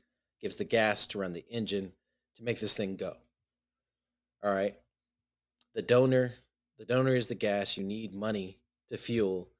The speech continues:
all the programs that United Way does for families. And, um, because a lot of what they do is to impact the community and families, right? And so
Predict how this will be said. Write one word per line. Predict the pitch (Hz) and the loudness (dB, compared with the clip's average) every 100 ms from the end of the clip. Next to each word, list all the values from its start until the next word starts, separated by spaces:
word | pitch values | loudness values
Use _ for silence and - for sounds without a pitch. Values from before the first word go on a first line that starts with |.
| _ _ _ | _ _ _
all | 104 110 | -2 0
the | |
programs | 113 120 104 98 95 90 - | 0 0 0 0 -4 -2 -2
that | 101 87 | -2 -4
United | 95 98 101 | -4 -2 0
Way | 95 92 | 0 -2
does | 98 90 | -4 -4
for | - 92 | -4 -6
families. | - 95 95 87 80 82 - - - _ _ _ _ - | -6 -6 -4 -8 -12 -16 -16 -16 -20 _ _ _ _ -2
And, | 104 98 92 87 - | 0 0 -2 -8 -8
um, | 104 95 92 87 - _ _ _ _ _ | -4 -2 -2 -6 -12 _ _ _ _ _
because | 135 127 | 2 6
a | |
lot | 117 120 143 127 - | 8 8 6 4 0
of | 117 107 | -2 0
what | 120 120 | 0 0
they | 117 107 | 2 -2
do | 98 113 123 107 95 90 _ _ | -2 -2 0 0 -2 -6 _ _
is | 110 98 98 | -2 0 2
to | - 117 98 90 87 - _ _ _ _ _ _ _ _ _ | 2 2 0 -2 -8 -16 _ _ _ _ _ _ _ _ _
impact | 120 113 127 110 - | -6 -2 0 -2 -2
the | 104 | -6
community | - 101 107 123 131 - | -4 -6 -4 -4 -4 -4
and | 101 98 | -6 -8
families, | - - 107 92 80 - - - _ _ 95 | -10 -4 -4 -4 -10 -16 -20 -20 _ _ -6
right? | 95 107 - _ _ _ _ _ _ _ _ | -2 -2 -4 _ _ _ _ _ _ _ _
And | 117 110 | -4 2
so | - 113 104 98 | 4 6 4 0